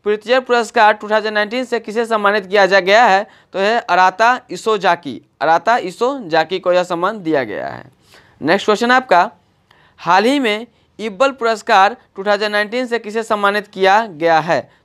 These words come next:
तो इब्बल पुरस्कार, ईबीएलई, इब्बल पुरस्कार जो है करेन उन्हेनबेक को दिया गया है, उन्हेनबेक, करेन उन्हेनबेक को। दोस्तों, ये सारे क्वेश्चन जो है बहुत ही इंपॉर्टेंट होंगे आपके एग्जाम के लिए।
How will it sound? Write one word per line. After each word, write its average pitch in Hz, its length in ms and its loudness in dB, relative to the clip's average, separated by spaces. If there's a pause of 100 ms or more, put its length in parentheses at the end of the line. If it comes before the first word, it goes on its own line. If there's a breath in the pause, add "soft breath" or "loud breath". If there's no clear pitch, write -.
तो 147 80 -10
इब्बल 196 320 -6
पुरस्कार, 220 440 -2
ईबीएलई, 196 640 -2
इब्बल 175 300 -4
पुरस्कार 196 520 0
जो 185 100 0
है 202 180 4 (460 loud breath)
करेन 233 380 4 (240)
उन्हेनबेक 202 880 -2
को 190 120 2
दिया 170 220 4
गया 147 220 2
है, 147 180 2 (180)
उन्हेनबेक, 160 600 0 (100)
करेन 190 260 2
उन्हेनबेक 170 540 2
को। 135 160 -2
दोस्तों, 220 340 2 (360 loud breath)
ये 185 40 -8
सारे 214 320 2
क्वेश्चन 240 340 -4
जो 233 120 -4
है 233 60 -2
बहुत 190 380 -8
ही 226 60 -8
इंपॉर्टेंट 202 520 -6
होंगे 190 220 0
आपके 175 260 2
एग्जाम 165 420 0
के 175 140 -6
लिए। 214 200 4